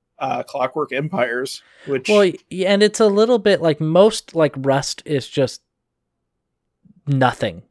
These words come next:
Speaker 2: pretty much. Like, you just have a bunch of nothingness. Uh, same, and then DayZ and all those are more
Speaker 1: They're
Speaker 2: modern
Speaker 1: very
Speaker 2: time.
Speaker 1: P V P.
Speaker 2: Yeah, they're very
Speaker 1: They're
Speaker 2: modern
Speaker 1: like
Speaker 2: time, P V P focused.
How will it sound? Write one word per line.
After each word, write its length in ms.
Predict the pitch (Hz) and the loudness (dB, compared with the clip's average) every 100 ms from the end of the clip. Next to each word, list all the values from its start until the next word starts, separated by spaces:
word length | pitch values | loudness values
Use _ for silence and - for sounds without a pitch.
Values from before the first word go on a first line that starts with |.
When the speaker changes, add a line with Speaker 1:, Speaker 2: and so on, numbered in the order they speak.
| _ | _
Speaker 2:
pretty 260 | - 117 110 | -6 -4 -2
much. 280 | 101 95 123 | -6 -6 -6
Like, 240 | 120 110 | -6 -6
you 100 | 135 | -6
just 240 | 143 135 | -4 -2
have 380 | - 143 131 - _ _ - - _ | 0 2 0 -4 _ _ -20 -20 _
a 100 | 156 | 2
bunch 340 | 131 160 151 156 | 4 4 4 0
of 100 | 127 | -2
nothingness. 680 | 127 123 120 110 110 - - | -2 -4 -6 -6 -8 -12 -8
Uh, 220 | 139 123 | -4 -2
same, 340 | - 175 180 - | 0 0 0 -2
and 260 | 160 147 | -2 0
then 240 | 143 156 135 | 0 0 2
DayZ 720 | 156 165 139 160 160 147 143 _ _ _ _ _ - | 4 4 4 2 0 -2 -6 _ _ _ _ _ -4
and 140 | 147 | 4
all 140 | 143 139 | 6 6
those 280 | 143 139 131 | 6 2 0
are 140 | 139 | -2
more 520 | 143 143 143 135 127 _ _ _ _ _ _ _ _ _ _ _ _ - | 0 2 4 4 2 _ _ _ _ _ _ _ _ _ _ _ _ 0
Speaker 1:
They're 80 | 139 | 4
Speaker 2:
modern 280 | 139 - | 4 6
Speaker 1:
very 120 | 202 165 | 4 2
Speaker 2:
time. 160 | 110 | 0
Speaker 1:
P 60 | 165 | -2
V 180 | 143 127 | -4 -4
P. 460 | - 151 135 127 202 | -4 -2 0 0 4
Speaker 2:
Yeah, 160 | 202 | 6
they're 140 | 180 175 | 6 6
very 220 | 202 196 | 4 4
Speaker 1:
They're 60 | |
Speaker 2:
modern 280 | 180 170 170 | 6 6 6
Speaker 1:
like 60 | 165 | 2
Speaker 2:
time, 300 | 170 165 165 | 0 0 -2
P 160 | - 170 | -4 -2
V 140 | 170 | -2
P 340 | 156 143 139 135 | -4 -4 -2 0
focused. 680 | 139 123 127 120 - - | 0 0 0 -4 -4 -14